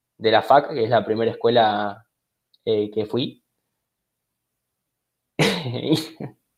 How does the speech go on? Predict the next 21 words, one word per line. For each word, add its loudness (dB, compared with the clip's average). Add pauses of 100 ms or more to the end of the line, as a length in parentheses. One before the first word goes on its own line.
(720)
Eh, 8
nada, 4
fui, 0 (280)
pa-, -4
participé 2
en 6
una, 4 (560)
en -4
una 0
lucha 4
en, -4
en -10
parejas 2
y -6
yo 0
no, -2 (180)
no -2
tenía 2
personalidad, 4
no 0
tenía 0